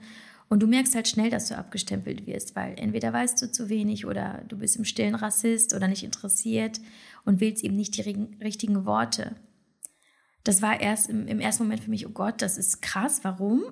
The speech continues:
Ich mein's doch nur gut“, aber es war gleichzeitig auch sehr lehrreich für mich. Ich habe viel nachgedacht, eben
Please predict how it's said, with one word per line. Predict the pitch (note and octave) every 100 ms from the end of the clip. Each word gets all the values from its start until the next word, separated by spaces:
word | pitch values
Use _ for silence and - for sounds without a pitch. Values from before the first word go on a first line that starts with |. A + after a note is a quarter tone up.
| -
Ich | G3+ G3
mein's | F#3+ G3+ -
doch | F#3+
nur | G3+
gut“, | F#3+ A#3 E4 -
aber | A3
es | A3+ -
war | G#3
gleichzeitig | G#3 G3 G#3+ G3
auch |
sehr | F3+ F#3+
lehrreich | F#3 G3 G3 F#3+
für | -
mich. | G3 F3+
Ich | -
habe | G3
viel | - A#3
nachgedacht, | G#3 F#3+ G3 G3 F#3 -
eben | - G3 G3+